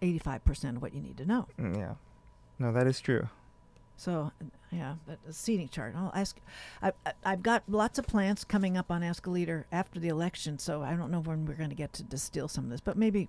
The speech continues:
Speaker 1: I can get some time with Kimberly Martin's show. Uh, we can follow up with what happened there, 'cause there, there will be more filings and that kind of a thing. So I guess that, you know, Anaheim is like Irvine, and the stakes are really high because of the commercial development. The Platinum Triangle is in Anaheim,
Speaker 2: Mm-hmm.
Speaker 1: and we've got our Spectrum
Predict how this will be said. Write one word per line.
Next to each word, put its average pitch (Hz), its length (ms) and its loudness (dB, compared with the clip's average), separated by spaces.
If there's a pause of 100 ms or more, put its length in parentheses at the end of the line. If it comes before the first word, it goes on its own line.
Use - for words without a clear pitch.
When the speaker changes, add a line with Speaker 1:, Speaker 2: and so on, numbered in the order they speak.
Speaker 1:
I 147 140 -4
can - 100 -10
get 156 140 -6
some 143 120 -6
time 147 200 -4
with - 160 -8
Kimberly 143 480 -6 (580)
Martin's 165 360 -4
show. 135 360 -6
Uh, 143 120 -8 (400)
we 156 80 -8
can 143 160 -6
follow 139 340 -2
up 139 160 -4
with - 180 -4
what 143 140 -2
happened 139 400 -4
there, 127 160 -14 (160)
'cause 160 160 -8
there, 156 160 -4
there 190 160 4
will 254 100 4
be 208 140 4
more 170 180 0
filings 143 380 -8
and 139 80 -12
that 131 100 -12
kind 139 200 -10
of 135 80 -14
a 139 40 -12
thing. 139 340 -12 (920)
So 247 340 8
I 247 100 10
guess 277 240 6
that, 220 240 6
you 226 160 6
know, 190 220 6 (260)
Anaheim 233 480 4
is 165 220 0
like 208 400 4
Irvine, 165 420 0
and 160 120 -2
the 160 80 -2
stakes 208 340 2
are 185 60 4
really 214 240 6
high 185 260 4
because 180 360 2
of 160 180 0
the 165 80 -4
commercial 180 420 2
development. 151 260 -2
The 156 60 -2
Platinum 175 460 0
Triangle 165 560 0
is 170 120 0
in 165 120 0
Anaheim, 151 420 2
Speaker 2:
Mm-hmm. 175 80 6
Speaker 1:
and 165 80 -2
we've 170 160 -4
got 156 180 0
our 143 80 -2
Spectrum 180 680 0